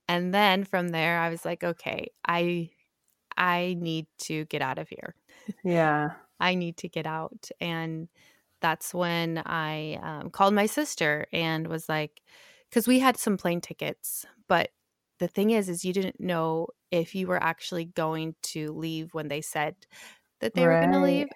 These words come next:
Speaker 1: And so
Speaker 2: Right.
Speaker 1: the, and then you would have to wait at the airport for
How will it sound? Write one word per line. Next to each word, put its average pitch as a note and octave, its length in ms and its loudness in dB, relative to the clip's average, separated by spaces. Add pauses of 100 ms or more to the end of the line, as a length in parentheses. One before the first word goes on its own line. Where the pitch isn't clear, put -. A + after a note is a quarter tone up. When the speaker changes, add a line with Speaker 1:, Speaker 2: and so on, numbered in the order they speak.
Speaker 1:
And G3 180 2
so F3+ 520 2
Speaker 2:
Right. E3+ 280 -2 (560)
Speaker 1:
the, F#3 480 -4 (140)
and F#3+ 200 4
then F3+ 160 4
you F3+ 180 4
would E3+ 160 0
have F3 240 0
to E3+ 100 -2
wait E3 220 0
at E3+ 220 2
the D#3 320 2 (100)
airport A#3 400 4
for E3 340 0